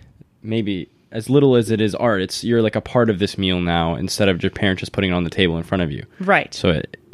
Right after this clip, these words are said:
Speaker 1: sometimes maybe that im-, improves the taste, or this, the fact that you have to cook it is not so horrible because it's almost fun.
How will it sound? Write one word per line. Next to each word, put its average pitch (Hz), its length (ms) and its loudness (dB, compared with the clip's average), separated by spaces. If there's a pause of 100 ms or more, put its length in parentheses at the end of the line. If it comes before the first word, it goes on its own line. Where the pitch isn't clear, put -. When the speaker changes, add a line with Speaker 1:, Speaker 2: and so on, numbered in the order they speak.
(400)
Speaker 1:
sometimes 101 560 0
maybe 90 160 0
that 90 140 0
im-, 95 260 -4
improves 110 420 0
the 117 60 2
taste, - 400 0
or 87 80 0
this, 95 300 0 (220)
the 98 80 -8
fact - 260 0
that 104 60 -2
you 95 60 0
have 104 140 -2
to 101 80 -4
cook - 300 -2
it 92 100 4
is 95 80 -2
not 101 240 0
so 92 340 0 (280)
horrible 98 480 4
because 90 560 -2
it's - 120 -8
almost 92 220 -2
fun. - 360 -4